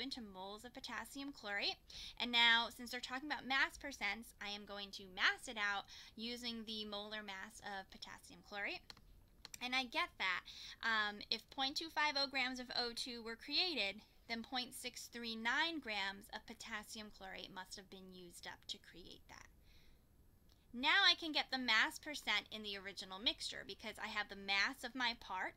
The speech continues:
K C L O three, and I have the mass of the whole thing. So I'm just doing, uh, mass of part over mass of whole and multiply by a hundred to turn it into a percent, and I get sixty-seven point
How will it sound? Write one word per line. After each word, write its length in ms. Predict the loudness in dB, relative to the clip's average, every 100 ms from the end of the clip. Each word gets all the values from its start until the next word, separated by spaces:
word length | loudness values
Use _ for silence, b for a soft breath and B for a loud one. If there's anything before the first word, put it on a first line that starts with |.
| -10
K 140 | -12
C 240 | -10 -8
L 80 | -8
O 120 | -8 -12 -12
three, 300 | -8 -8 -8 B B -4
and 100 | 0
I 60 |
have 160 | 0 -2
the 80 | -4
mass 420 | 2 2 2 -2
of 140 | -6
the 180 | -6 -6
whole 200 | -8 -8 -2
thing. 300 | 0 0 -2
So 80 | -6
I'm 140 | -4
just 260 | -6 -8 -10
doing, 320 | -6 -6 -6 B B -2
uh, 320 | 2 2 2 -4 -14 -16
mass 400 | -4 4 4 4
of 100 | -2
part 240 | -2 0 0
over 240 | -2 -2
mass 300 | 0 -2 -4
of 100 | -10
whole 400 | -2 2 4 2 0 B B -6
and 100 | -4
multiply 440 | -4 -6 -2 0 0
by 60 |
a 100 | -2
hundred 240 | -4 -10 -10
to 80 |
turn 120 | -8 -8
it 40 | -6
into 240 | -6 -6
a 20 |
percent, 480 | -8 -6 2 2 2
and 140 | 0
I 80 | 0
get 200 | 0 -4
sixty-seven 840 | -8 -10 -8 -6 -2 -2 -2 -6 -8
point 260 | -8 -10